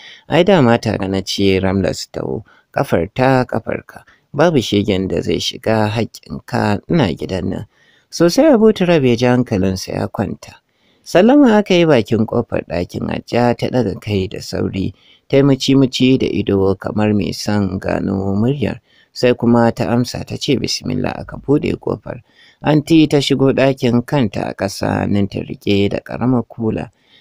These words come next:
Hajja sai satar kallonta take. Anti na murmushi ta zauna saman kafet bayan ta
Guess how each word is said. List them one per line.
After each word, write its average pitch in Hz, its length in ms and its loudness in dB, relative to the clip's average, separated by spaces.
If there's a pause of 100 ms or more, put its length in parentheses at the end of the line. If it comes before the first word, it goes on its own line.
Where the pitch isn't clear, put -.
(220)
Hajja 156 580 4
sai 151 280 2
satar 135 480 0
kallonta 101 500 -2
take. - 420 -12 (340)
Anti 160 260 2
na 254 160 6
murmushi 120 480 2
ta 127 140 0
zauna 127 340 4
saman 98 360 -4
kafet 95 440 -8
bayan 123 300 -2
ta 120 180 -4